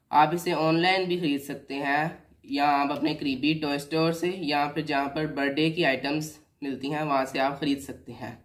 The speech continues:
तो मैंने इसे थर्टी फ़ाइव रुपीज़ में बाय किया है और ये एक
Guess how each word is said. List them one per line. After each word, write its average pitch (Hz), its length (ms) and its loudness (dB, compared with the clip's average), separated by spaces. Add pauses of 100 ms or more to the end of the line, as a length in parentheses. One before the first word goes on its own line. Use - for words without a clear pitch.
(120)
तो 139 80 -12
मैंने 156 320 2
इसे 165 260 0
थर्टी 160 220 2
फ़ाइव 156 340 2
रुपीज़ 156 400 -4
में 143 160 -6
बाय 123 200 0
किया 120 280 -4
है 143 280 -4 (640)
और 143 140 0
ये 147 320 4
एक 151 180 0